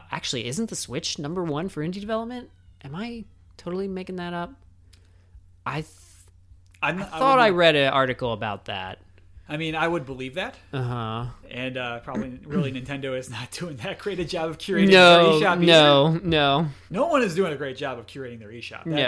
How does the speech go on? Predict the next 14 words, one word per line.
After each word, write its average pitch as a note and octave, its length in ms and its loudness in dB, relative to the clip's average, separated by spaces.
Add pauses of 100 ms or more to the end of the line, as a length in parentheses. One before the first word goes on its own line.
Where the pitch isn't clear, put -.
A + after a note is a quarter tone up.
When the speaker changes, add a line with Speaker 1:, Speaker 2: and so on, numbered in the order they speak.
Speaker 2:
that's D3 280 -6 (300)
Speaker 1:
no. E3+ 320 -4 (120)
Speaker 2:
they, - 320 -12
itch - 180 -6
dot D3+ 160 0
I C3+ 160 -4
O, C3+ 300 -4
the, B2+ 260 -12
uh, A#2 200 -14 (140)
the F3 80 -2
Speaker 1:
Mm-hmm. E3 240 2
Speaker 2:
owner C#3 220 -2
of B2 80 -14
that C3 340 -14